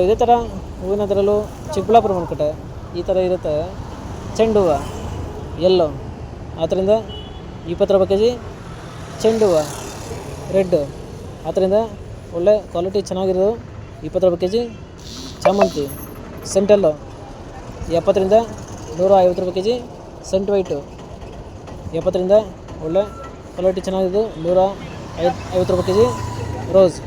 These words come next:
ಮಿರಾಬಲ್ ಬಂದು ಇಪ್ಪತ್ತರಿಂದ ನೂರ ಇಪ್ಪತ್ತು ರೂಪಾಯಿ ಕೆ ಜಿ ಇರುತ್ತೆ. ಫ್ರೆಂಡ್ಸ್, ಇವು ಬಂದು ಹೂವಿನ ದರಗಳು ಚಿಕ್ಕಬಳ್ಳಾಪುರ ಮಾರುಕಟ್ಟೆ ಆಕ್ಷನ್ ಸಮಯ ಬಂದು ಪ್ರತಿದಿನ ಬೆಳಗ್ಗೆ ಎಂಟು ಗಂಟೆಗೆ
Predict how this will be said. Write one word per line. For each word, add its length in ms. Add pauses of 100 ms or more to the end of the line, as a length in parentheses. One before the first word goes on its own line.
(140)
ಮಿರಾಬಲ್ 340
ಬಂದು 180 (640)
ಇಪ್ಪತ್ತರಿಂದ 400 (840)
ನೂರ 140 (100)
ಇಪ್ಪತ್ತು 200
ರೂಪಾಯಿ 180 (640)
ಕೆ 140
ಜಿ 80
ಇರುತ್ತೆ. 260 (340)
ಫ್ರೆಂಡ್ಸ್, 380 (320)
ಇವು 160
ಬಂದು 180 (640)
ಹೂವಿನ 220 (260)
ದರಗಳು 280 (560)
ಚಿಕ್ಕಬಳ್ಳಾಪುರ 460
ಮಾರುಕಟ್ಟೆ 300 (680)
ಆಕ್ಷನ್ 240
ಸಮಯ 220
ಬಂದು 160 (460)
ಪ್ರತಿದಿನ 360 (540)
ಬೆಳಗ್ಗೆ 300 (640)
ಎಂಟು 200
ಗಂಟೆಗೆ 240